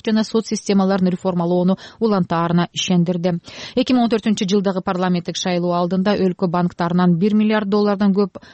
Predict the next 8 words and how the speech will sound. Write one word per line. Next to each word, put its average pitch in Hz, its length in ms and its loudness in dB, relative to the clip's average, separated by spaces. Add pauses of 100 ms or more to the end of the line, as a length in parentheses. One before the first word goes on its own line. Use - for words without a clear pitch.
акчанын 196 460 0
жоголгонуна 180 580 0
байланыштуу 175 520 -2
былтыр 190 320 -2
сентябрда 208 540 0
тутанган 180 500 0
нааразылык 170 500 0
акциялары 226 500 0